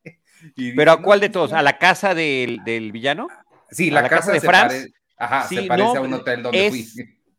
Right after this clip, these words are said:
Speaker 2: ok, es, sí, es en Acapulco, esta
Speaker 1: Sí, sí.
Speaker 2: casa. Es en Acapulco. Y bueno, el hotel al que llega, pues, es el gran hotel de la Ciudad de México,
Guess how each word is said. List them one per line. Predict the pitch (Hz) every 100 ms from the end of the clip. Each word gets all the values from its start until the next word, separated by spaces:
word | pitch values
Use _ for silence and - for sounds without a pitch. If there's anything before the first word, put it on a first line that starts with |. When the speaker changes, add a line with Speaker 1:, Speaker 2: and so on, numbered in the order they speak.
| _ _ _ -
Speaker 2:
ok, | 147 165 143 120 _ -
es, | 160 170
sí, | 196 185
es | - 160
en | 190
Acapulco, | 147 - 143 - 95 _ _ _ _ -
esta | 123 139
Speaker 1:
Sí, |
sí. | 127
Speaker 2:
casa. | 107 - _ _ _ _ _ _ _ _ _ _ _ _ _ _
Es | 110 107
en | 131
Acapulco. | 120 104 110 110 - 87 _ _ -
Y | 156
bueno, | 214 180 -
el | 143
hotel | 156 147 196 190
al | 196 190
que | 170
llega, | 156 208 151 170 170
pues, | 135
es | 120
el | 135 120 101
gran | 95 117 123
hotel | 123 131
de | 127
la | 123
Ciudad | 135 139
de | 143
México, | 156 143 127 165 311